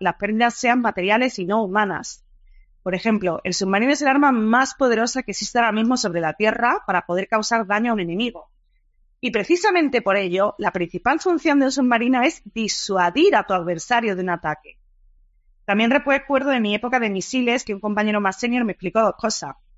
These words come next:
La primera, que los misiles se fabrican para no ser lanzados. De nuevo, el efecto disuasorio.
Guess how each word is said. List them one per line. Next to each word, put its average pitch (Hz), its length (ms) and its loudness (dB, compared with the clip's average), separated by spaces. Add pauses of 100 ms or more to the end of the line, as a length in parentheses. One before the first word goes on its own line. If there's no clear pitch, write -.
(280)
La 202 120 0
primera, 233 520 2
que 226 80 -2
los 208 120 2
misiles 220 320 -2
se 240 100 -8
fabrican 247 440 0
para 196 180 0
no 208 80 -2
ser 240 160 -2
lanzados. 175 680 -2 (180)
De 185 80 -6
nuevo, 202 160 0
el 226 60 2
efecto 247 300 -2
disuasorio. 196 680 -2